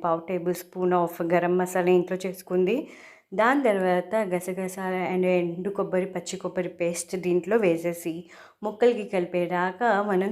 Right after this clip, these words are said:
చక్కగా కలుపుతూ ఉండాలి. కొంచెం కలిపిన తర్వాత కొంచెం దగ్గర పడనివ్వాలి. కొంచెం దగ్గర పడిన తర్వాత మనం టూ glasses of water యాడ్ చేస్-, యాడ్ చేయాలి. నేనైతే టూ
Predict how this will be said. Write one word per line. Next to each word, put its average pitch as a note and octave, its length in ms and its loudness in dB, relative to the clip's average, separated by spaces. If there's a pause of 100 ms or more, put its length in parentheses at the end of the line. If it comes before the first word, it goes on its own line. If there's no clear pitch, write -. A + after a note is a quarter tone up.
(120)
చక్కగా F#3 500 -2
కలుపుతూ F3 440 -6 (640)
ఉండాలి. E3+ 520 2 (800)
కొంచెం G3+ 340 -6
కలిపిన G3+ 400 -2
తర్వాత E3+ 260 0 (140)
కొంచెం B3 240 0 (140)
దగ్గర F#3 340 0 (220)
పడనివ్వాలి. E3 640 0 (720)
కొంచెం C#4 240 6 (100)
దగ్గర F#3+ 220 2 (100)
పడిన F#3 320 -4
తర్వాత F3 340 -6 (140)
మనం F3 240 -4 (1500)
టూ B3 120 2 (240)
glasses F#3 440 -2
of F#3 80 -6 (140)
water D#3 340 -4 (300)
యాడ్ F3 240 -8
చేస్-, F3+ 260 -6 (480)
యాడ్ F3 240 -4 (100)
చేయాలి. D3+ 400 -4 (520)
నేనైతే G#3+ 420 0 (100)
టూ G#3+ 60 2